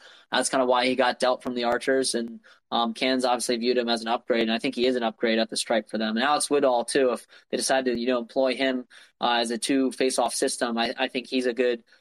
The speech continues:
uh, combo to go with Stephen Kelly. Um, and I love Fr-, Fracaro is a great fit on this offense as well. Um, but I, I do worry about the Cans a little bit. Um, and I do think the Water Dogs, you know, if they can clean up the mistakes,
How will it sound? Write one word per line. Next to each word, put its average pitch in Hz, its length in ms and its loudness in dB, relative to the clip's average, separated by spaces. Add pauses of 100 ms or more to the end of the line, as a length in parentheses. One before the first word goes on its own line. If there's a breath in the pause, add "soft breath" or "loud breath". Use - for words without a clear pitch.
(140)
uh, 120 160 0
combo 131 480 2
to 117 100 2
go 117 220 0
with 113 120 -2
Stephen 117 360 -4
Kelly. 117 480 0 (320 soft breath)
Um, 113 260 0
and 113 100 -2
I 120 100 0
love 165 220 2
Fr-, - 220 -2
Fracaro 147 800 0 (140)
is 135 280 -2
a 135 100 -2
great 131 280 0
fit 123 140 -4
on 117 140 -2
this 117 160 -8
offense 113 380 -4
as 117 120 -14
well. 113 460 0 (300 soft breath)
Um, 113 380 0
but 135 120 2
I, 127 300 0
I 139 40 0
do 156 200 2
worry 147 240 2
about 127 200 -2
the - 60 -20
Cans 127 320 -2
a 120 60 -6
little 139 340 2
bit. 123 300 0 (260 soft breath)
Um, 123 240 -2
and 123 60 0
I 127 80 2
do 147 120 0
think 143 200 -4
the 135 60 2
Water 131 240 2
Dogs, 123 460 0
you 123 60 -6
know, 120 100 -2
if 113 80 -2
they 131 120 -10
can 117 80 -14
clean 139 220 -4
up - 120 -4
the 135 80 -4
mistakes, 120 600 -2